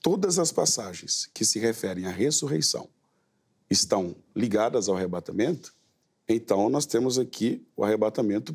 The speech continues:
pós-tribulacional, dentro da linha que o pastor defendeu na sua primeira fala.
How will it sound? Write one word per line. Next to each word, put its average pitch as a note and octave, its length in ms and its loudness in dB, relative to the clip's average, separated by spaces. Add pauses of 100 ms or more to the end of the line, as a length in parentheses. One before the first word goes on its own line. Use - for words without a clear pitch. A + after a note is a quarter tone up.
(120)
pós-tribulacional, B2 1000 -2 (560)
dentro C3+ 440 2
da A#2+ 140 2
linha A#2+ 420 0 (320)
que - 100 -2
o A#2+ 40 0
pastor A2+ 440 0
defendeu G#2+ 640 2 (600)
na C#3 140 2
sua A#2 200 2
primeira A#2 340 2
fala. A#2 320 -6